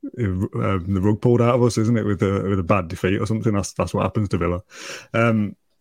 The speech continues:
Matty Cash, I think that's, someone's just put it there, two goals, three assists in the last three games. Sounds like it might be too many, but I think that is right. Um, and that's a player that we talked about on many occasions of, you know,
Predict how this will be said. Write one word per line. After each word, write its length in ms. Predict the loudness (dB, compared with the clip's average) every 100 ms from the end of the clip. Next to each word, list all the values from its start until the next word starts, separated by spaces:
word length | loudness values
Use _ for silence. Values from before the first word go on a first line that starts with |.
| _ _ _ 0
Matty 220 | 2 2
Cash, 500 | 2 2 0 -10 -12 _ _ _ _ _ _
I 40 | -2
think 180 | 0 2
that's, 260 | 0 0
someone's 360 | -4 -2 0 0
just 120 | 0
put 100 | 0
it 40 |
there, 160 | 2 0
two 280 | 4 4 6
goals, 380 | 4 4 2 0
three 220 | 2 2
assists 400 | 2 -2 -2 0
in 80 | 2
the 80 |
last 240 | 2 0 -2
three 160 | 0
games. 400 | 2 0 0 -2 -6 -10 -18 -20 -12
Sounds 340 | -4 -2 0 0
like 160 | -2
it 100 | -4
might 200 | -2 -2
be 60 | -2
too 200 | 0 2
many, 200 | 4 2
but 100 | 2
I 60 | 0
think 160 | -2
that 120 | 2
is 120 | 2 2
right. 260 | 0 -2 -6 -18 -18 -18 _ 0
Um, 580 | 2 2 0 -2 -4 -8 _ _ _ _ _ _ -2
and 100 | 0
that's 100 | 2
a 40 |
player 220 | 4 6
that 100 | 4
we 120 | 2 0
talked 260 | 0 2
about 200 | 2 2
on 80 | 2
many 180 | 0 0
occasions 460 | 2 2 2 2 0
of, 200 | 0 -4
you 120 | -4
know, 260 | 0 0